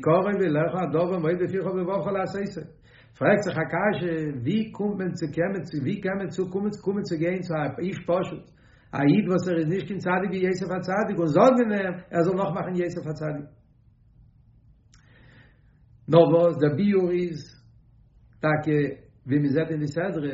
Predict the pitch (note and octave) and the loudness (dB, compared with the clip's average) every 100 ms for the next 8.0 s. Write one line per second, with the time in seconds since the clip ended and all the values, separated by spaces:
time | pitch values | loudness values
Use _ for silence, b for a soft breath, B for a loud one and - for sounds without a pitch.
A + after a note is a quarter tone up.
0 | A#2 A#2 C#3 E3+ F3 D3+ D#3 D#3+ F3 D#3 | -4 0 2 2 -2 -6 -4 -2 -2 -2
1 | C#3 B2 C#3+ D3+ B2+ B2+ B2+ B2+ B2 A#2 | -4 -4 -4 -4 -6 -6 -4 -4 -6 -6
2 | G#2+ A2+ G#2 G2+ - - _ _ b b | -6 -4 -6 -8 -14 -20 _ _ b b
3 | b b A#2 A#2 E3 G#3+ F#3+ F3+ - F3+ | b b -4 -2 0 0 0 -6 -4 -4
4 | - - D#3 D3 D3+ D#3 A#2 - - - | -4 -6 -8 -4 -2 -2 -4 -8 -14 -6
5 | A#2+ A#2+ B2 F3 F3+ C3 - - - b | -4 -4 -4 -4 -2 -6 -8 -20 -20 b
6 | b b G#2+ A#2+ A2+ G#2 G2+ E3 C#3 - | b b 2 2 0 -2 2 2 2 -4
7 | - - A2 A2 - A#2+ F3+ E3 C#3+ A#2+ | -12 -14 -8 -6 -2 0 0 -2 -4 -4